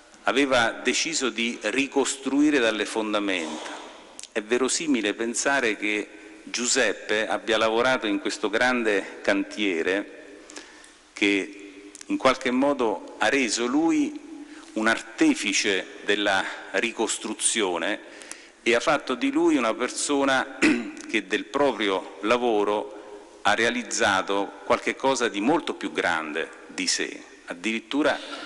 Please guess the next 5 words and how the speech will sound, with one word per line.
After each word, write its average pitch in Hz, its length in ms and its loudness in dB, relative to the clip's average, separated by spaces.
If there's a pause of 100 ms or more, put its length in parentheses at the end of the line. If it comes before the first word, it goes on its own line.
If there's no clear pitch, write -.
(360)
la 98 160 0
costruzione 123 840 0
di 95 100 -4
un'intera 98 840 2
città. - 640 -2